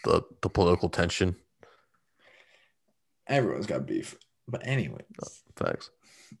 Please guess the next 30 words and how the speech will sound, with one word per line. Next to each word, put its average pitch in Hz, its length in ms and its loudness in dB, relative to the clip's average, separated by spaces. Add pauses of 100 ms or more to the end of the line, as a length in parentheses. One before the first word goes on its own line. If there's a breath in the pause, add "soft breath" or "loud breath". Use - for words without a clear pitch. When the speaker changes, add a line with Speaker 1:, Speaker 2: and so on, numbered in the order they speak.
(1200)
Speaker 2:
We 113 120 -2
got, 127 300 0
we 123 60 -14
got 127 160 -4
some 131 120 -4
fun 127 200 -2
stuff, 135 320 -6
Toast. 107 320 -8 (960 loud breath)
We're 117 160 2
gonna 123 120 6
get 110 100 8
some 104 180 2
graphics 120 440 6
up 123 220 6
for 117 180 6
the 113 80 10
album 101 300 4
reviews. 98 420 0
We 101 140 2
remembered 101 400 2
you 95 320 2
scored 92 420 2
a, - 300 -4
a 82 100 -2
si-, - 380 6
we 101 140 2
both 98 180 6
scored - 200 2
a - 40 -2
six - 760 4